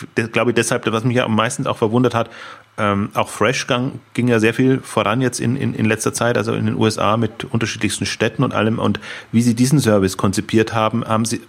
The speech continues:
äh, auch in Richtung kombiniert mit dem Lieferservice, also mit, mit einem,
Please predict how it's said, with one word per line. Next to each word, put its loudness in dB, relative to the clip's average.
äh, 0
auch 0
in -2
Richtung 2
kombiniert 4
mit 2
dem 4
Lieferservice, 4
also 2
mit, 0
mit -4
einem, 0